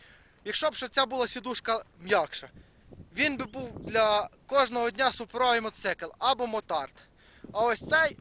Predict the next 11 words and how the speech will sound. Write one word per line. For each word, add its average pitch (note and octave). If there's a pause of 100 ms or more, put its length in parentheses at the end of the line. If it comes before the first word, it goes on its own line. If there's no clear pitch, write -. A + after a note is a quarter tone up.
(120)
він A3+
заточений A3+
більше A#3
під A3
гори. F#3+
В -
ньому B3+
кращий B3
ривок, G#3+ (500)
довша C4
передача. A3